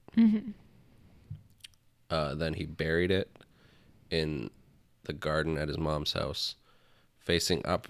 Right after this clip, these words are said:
Speaker 2: to her bedroom. And he would later go on to say in one of these interviews I was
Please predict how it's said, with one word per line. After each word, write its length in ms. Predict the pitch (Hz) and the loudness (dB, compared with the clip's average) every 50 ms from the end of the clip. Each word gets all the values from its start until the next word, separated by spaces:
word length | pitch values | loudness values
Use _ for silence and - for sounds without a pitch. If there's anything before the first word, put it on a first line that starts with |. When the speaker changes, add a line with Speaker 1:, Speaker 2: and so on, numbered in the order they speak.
| - - | -18 -14
Speaker 2:
to 140 | - - - | -6 -2 0
her 80 | 82 80 | 2 2
bedroom. 600 | 69 - 80 85 76 - 73 73 73 71 95 - - - _ _ _ _ _ - - _ - - - _ _ - _ _ _ _ - | 2 2 2 2 2 0 -2 -2 -2 -2 -4 -6 -10 -18 _ _ _ _ _ -20 -20 _ -20 -20 -20 _ _ -20 _ _ _ _ -10
And 160 | 92 90 87 | -4 -2 0
he 80 | 90 95 | 2 4
would 120 | 85 85 | 4 4
later 280 | 85 92 101 110 110 104 | 6 8 8 8 8 8
go 160 | 98 98 95 | 8 8 8
on 120 | 92 90 85 | 8 8 6
to 40 | 76 | 4
say 360 | - - - 78 76 78 71 | 0 -2 -2 -2 -2 -2 -2
in 100 | 67 80 | -2 -2
one 120 | 76 78 78 | -2 0 -2
of 80 | 73 | -2
these 120 | 73 76 - | -2 -2 -2
interviews 420 | 82 85 85 76 71 71 73 69 69 | 0 0 0 0 -2 -6 -8 -8 -6
I 80 | 60 | -6
was 180 | 58 55 - | -6 -6 -8